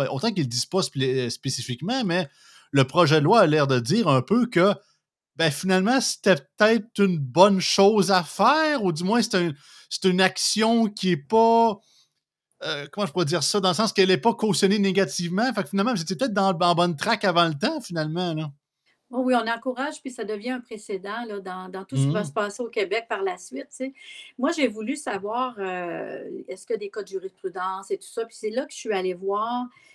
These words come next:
Speaker 2: à la Commission municipale du Québec. C'est, là aussi, c'est une, c'est une place où est-ce que si un élu insulte un autre élu, et cetera,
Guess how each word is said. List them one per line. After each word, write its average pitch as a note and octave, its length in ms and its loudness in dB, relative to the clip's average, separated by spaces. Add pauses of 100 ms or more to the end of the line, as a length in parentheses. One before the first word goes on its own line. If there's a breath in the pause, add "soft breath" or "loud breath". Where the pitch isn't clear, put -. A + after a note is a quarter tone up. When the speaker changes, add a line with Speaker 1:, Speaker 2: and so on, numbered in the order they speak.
(140 soft breath)
Speaker 2:
à G3+ 100 -6
la A#3 120 -2
Commission D#4+ 360 -4
municipale A3+ 600 -6
du - 100 -20
Québec. G3 400 -6
C'est, - 400 -6
là G#3 160 -6
aussi, A3+ 280 -8
c'est - 300 -6
une, G3 460 -8
c'est - 300 -8
une F3+ 180 -12 (160)
place A3 460 -4
où F#3+ 80 -8
est-ce F#3 180 -8
que G3 100 -6
si - 240 -10
un G3 140 -4
élu G3 380 -4
insulte G3 420 -6
un F3 140 -6
autre F3+ 200 -6
élu, E3+ 380 -2
et E3+ 80 -8
cetera, F3 420 -8